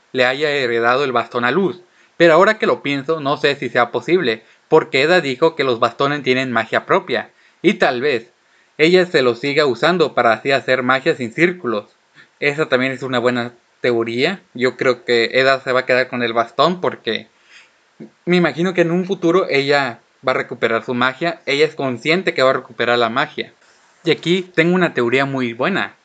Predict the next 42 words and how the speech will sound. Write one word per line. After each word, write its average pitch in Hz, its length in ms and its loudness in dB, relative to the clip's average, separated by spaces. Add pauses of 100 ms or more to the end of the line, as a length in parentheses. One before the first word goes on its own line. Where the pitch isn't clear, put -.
(120)
Amity 180 360 -4
y - 20 -6
Luz 131 360 -8
crearon 135 380 0
la 123 80 0
saga 127 300 -2
de 127 80 -2
los 113 120 -4
libros 123 360 -2
de 120 80 0
la 107 100 0
bruja 117 540 -4 (120)
Azara. 131 540 -4 (480)
Tendría 139 320 -2
un 190 80 -2
poco 196 240 -2
de 170 100 4
sentido 127 380 -6
el 135 160 -2
cabello, 120 480 -2 (220)
la 113 200 0
piel, 127 360 -2 (120)
la 120 200 -2
ropa 147 340 -4
de 127 160 -2
Luz, 123 340 -6 (300)
y 156 120 -6
también 151 420 -2
eso 160 160 -6
explica 139 460 -4
por 135 180 -2
qué 131 100 2
están 135 240 0
disponibles 123 680 -4 (280)
en 151 160 0
la 190 140 0
Tierra 139 500 0
y 143 80 0
en 139 120 2
las 117 180 -2
Islas 117 240 0
Sirvientes. 120 640 -2